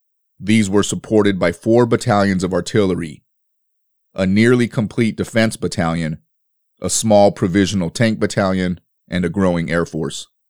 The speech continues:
unquote. Operation Order eleven dash forty-two laid out a comprehensive plan for the perimeter defense,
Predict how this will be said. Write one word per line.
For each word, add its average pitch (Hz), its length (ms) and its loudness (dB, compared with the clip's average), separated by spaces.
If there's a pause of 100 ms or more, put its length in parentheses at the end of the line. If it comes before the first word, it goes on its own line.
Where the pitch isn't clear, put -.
unquote. 82 460 -6 (1400)
Operation 127 640 2
Order 104 420 2
eleven 98 440 4
dash 98 320 0
forty-two 101 760 -2 (420)
laid 107 260 2
out 113 240 2
a 95 80 0
comprehensive 131 840 -2
plan 101 360 0
for 98 140 -2
the 90 100 0
perimeter 90 480 -2
defense, 87 580 -2